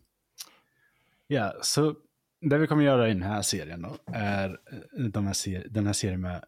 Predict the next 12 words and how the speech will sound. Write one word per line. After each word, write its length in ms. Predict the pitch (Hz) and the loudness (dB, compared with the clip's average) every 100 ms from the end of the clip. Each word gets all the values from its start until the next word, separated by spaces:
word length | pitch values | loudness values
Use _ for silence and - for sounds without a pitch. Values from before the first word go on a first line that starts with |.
| _ | _
flera 280 | - 143 143 | -2 2 4
avsnitt 360 | 127 127 117 - | 2 0 -2 -4
är 220 | 113 104 | -2 0
att 220 | 101 - - _ _ - | -2 -4 -14 _ _ -6
försöka 300 | 123 120 117 | -2 0 2
ta 120 | - | 0
ett 80 | 113 | 2
helhetsgrepp 680 | 131 123 117 - 113 123 - | 4 4 2 0 -2 -2 -2
om 160 | 113 | 0
den 120 | 113 107 | 2 2
här 80 | |
perioden. 480 | 95 95 90 92 - | -2 -6 -6 -4 -6